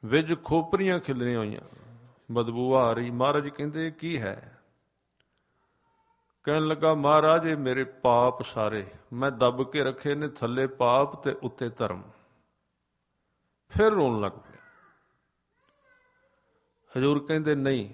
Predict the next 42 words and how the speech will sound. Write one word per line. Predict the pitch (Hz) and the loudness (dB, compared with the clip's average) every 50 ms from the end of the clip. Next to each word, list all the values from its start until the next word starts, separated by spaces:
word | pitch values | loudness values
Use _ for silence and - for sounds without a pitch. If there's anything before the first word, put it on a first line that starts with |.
| - - - | -16 -10 -4
ਤੂੰ | 143 139 123 | -4 -2 0
ਰੋ | 117 107 107 104 | 0 -2 -2 -4
ਨਾ।" | 104 92 87 - - - - - _ _ _ _ _ _ _ _ _ _ _ _ _ _ _ _ _ _ _ _ _ | -6 -8 -10 -12 -16 -20 -20 -20 _ _ _ _ _ _ _ _ _ _ _ _ _ _ _ _ _ _ _ _ _
ਕਹਿਣ | - 139 143 147 143 | -2 0 0 2 0
ਲੱਗਾ, | 135 127 120 135 135 | 0 0 0 -2 -2
"ਕਿਉਂ?" | 135 131 - 143 139 143 147 147 - - _ _ _ _ _ _ _ | -2 -4 -4 -4 -4 -4 -4 -8 -12 -18 _ _ _ _ _ _ _
ਕਹਿੰਦੇ, | - 156 165 175 185 | -4 -2 2 2 0
"ਤੂੰ | 180 - 185 170 | 2 0 -2 0
ਇਕੱਲਾ | - - 143 139 147 156 156 | 2 0 2 4 6 6 6
ਨਹੀਂ, | 147 147 151 165 170 | 4 2 0 -4 -2
ਬੜੇ | 143 127 131 135 156 156 | 0 0 2 2 2 2
ਲੋਕ | 143 131 117 110 - 120 | 0 0 -2 -2 -4 -6
ਨੇ | 113 110 | -8 -6
ਤੇਰੇ | 110 - 110 110 107 | -4 -4 -4 -2 -2
ਵਰਗੇ, | 104 104 - - - - 117 - _ - | -4 -6 -8 -12 -18 -20 -20 -20 _ -6
ਫਿਕਰ | - 127 127 139 131 135 | -6 -2 -2 -2 -2 -2
ਨਾ | 135 131 | -4 -6
ਕਰ। | 113 - 101 92 95 107 117 - _ _ _ _ _ _ _ _ _ _ _ _ _ _ _ _ _ _ _ _ _ _ _ _ _ _ _ _ _ _ _ _ _ _ _ _ _ _ _ _ _ _ _ _ _ _ _ _ _ _ _ - | -4 -6 -6 -8 -8 -10 -16 -20 _ _ _ _ _ _ _ _ _ _ _ _ _ _ _ _ _ _ _ _ _ _ _ _ _ _ _ _ _ _ _ _ _ _ _ _ _ _ _ _ _ _ _ _ _ _ _ _ _ _ _ 0
ਇਹ | 196 208 233 247 233 | 2 4 4 4 2
ਸੰਸਾਰ | - - - 196 165 147 - - 147 151 170 196 214 | 0 -2 0 0 0 0 4 6 8 10 10 8 6
ਦੀ | 208 208 226 220 | 4 -2 -6 -6
ਤਸਵੀਰ | 208 - 175 147 - 151 151 175 190 202 | -4 -4 -4 -4 -4 -4 -4 -4 -4 -4
ਤੂੰ | 202 202 - 220 202 | -6 -8 -8 -6 -4
ਫਿਜ਼ੀਕਲੀ | 147 - 156 156 156 202 202 202 - 190 180 180 185 185 165 | -2 -2 -2 0 0 -2 -4 -2 -2 -4 -2 -2 -4 -4 -4
ਸਿਸਟਮ | - - - 185 165 - - 202 180 165 | -6 -4 -4 -4 -4 -2 -4 -4 -4 -2
ਨਾਲ | 160 160 156 151 | 0 0 -2 -2
ਪ੍ਰਗਟ | 151 - - 147 143 143 160 156 147 | -2 -2 -2 -2 -2 -2 -4 -6 -4
ਕਰ | - - 127 117 | -2 -2 0 0
ਦਿੱਤੀ। | 117 120 127 120 - - 127 131 127 | 0 -4 -6 -6 -6 -6 -6 -6 -6
ਤੂੰ | - - 190 196 202 185 | -4 -2 0 0 2 2
ਮਕਾਨ | 165 156 - 170 165 165 185 208 214 | 0 0 2 2 2 4 4 4 2
ਉਸ | 214 202 185 - | 2 2 2 2
ਤਰ੍ਹਾਂ | - 196 180 165 156 | 0 0 0 2 2
ਦਾ | 147 151 | 0 0
ਬਣਾ | 143 131 131 127 123 127 | 0 0 0 0 0 0
ਦਿੱਤਾ, | 127 139 135 - - 143 | 0 -4 -4 -2 -2 -2
ਜਿਵੇਂ | 147 127 135 135 139 143 143 | 0 0 -2 -2 -2 -2 0
ਦਾ | 143 139 135 - - - | 2 2 0 0 -2 -2
ਆਦਮੀ | 143 - 127 127 131 131 131 127 | 0 0 2 0 0 -2 -4 -2
ਦਾ | 117 113 110 | -2 -2 -4
ਮਨ | 107 107 107 107 117 123 | -2 -2 -4 -4 -4 -6
ਹੈ। | 104 101 - - - | -12 -16 -18 -20 -20